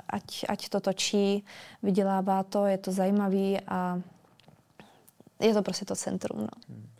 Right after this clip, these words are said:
Speaker 2: Jak velký cenový rozdíl může být mezi takovýmhle extrémem, do kterého bys už nikdy nešla,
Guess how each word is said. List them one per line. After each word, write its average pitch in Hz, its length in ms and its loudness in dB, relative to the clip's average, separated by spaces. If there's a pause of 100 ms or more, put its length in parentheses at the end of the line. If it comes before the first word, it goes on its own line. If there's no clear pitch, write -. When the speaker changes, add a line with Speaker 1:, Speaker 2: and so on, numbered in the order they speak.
(380)
Speaker 2:
Jak 117 140 0
velký 123 280 6
cenový 180 460 6
rozdíl 131 440 4
může 127 280 4
být 123 220 2
mezi 123 260 2
takovýmhle 127 760 2
extrémem, 117 840 4
do 113 80 0
kterého 113 380 2
bys 117 320 -2
už 127 200 -8
nikdy 120 280 0
nešla, 117 460 2